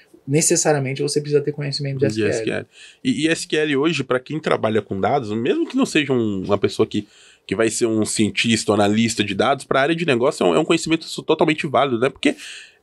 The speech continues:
Speaker 2: é uma linguagem, não é uma lin-, não chega a ser uma linguagem de programação, mas é uma linguagem simples, né? Não, não
Speaker 1: Sim,
Speaker 2: tem muitos
Speaker 1: não é complexo.
Speaker 2: não é complexo. Talvez se a pessoa sentar assim, estudar um pouquinho das,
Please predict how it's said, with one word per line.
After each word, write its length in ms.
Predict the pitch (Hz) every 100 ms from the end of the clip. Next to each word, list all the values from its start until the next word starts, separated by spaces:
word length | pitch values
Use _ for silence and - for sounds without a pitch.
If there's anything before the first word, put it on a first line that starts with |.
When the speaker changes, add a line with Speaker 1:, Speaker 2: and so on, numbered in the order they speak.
| _
Speaker 2:
é 60 | 214
uma 80 | 294
linguagem, 760 | 277 147 123 117 110 101 98 - _
não 200 | 110 151
é 40 |
uma 80 | 117
lin-, 120 | 101
não 120 | 110
chega 160 | 110 117
a 40 |
ser 80 | 110
uma 40 | 107
linguagem 180 | 104 104
de 60 |
programação, 380 | - 117 113 156
mas 100 | 170
é 40 |
uma 60 | 180
linguagem 360 | 156 147 165 190
simples, 500 | - 233 277 113 113
né? 180 | 139
Não, 120 | 120 117
não 100 | 123
Speaker 1:
Sim, 40 |
Speaker 2:
tem 140 | 170 190
muitos 460 | 143 135 127 110
Speaker 1:
não 60 | 170
é 40 |
complexo. 380 | 160 123 110 -
Speaker 2:
não 100 | 135
é 60 | 131
complexo. 380 | 147 139 131 160
Talvez 200 | 151 170
se 80 |
a 20 | -
pessoa 220 | 180 170
sentar 460 | - 156 123 131
assim, 240 | 120 - 127
estudar 240 | - 117
um 80 | 123
pouquinho 340 | 120 - 123
das, 320 | 120 107 101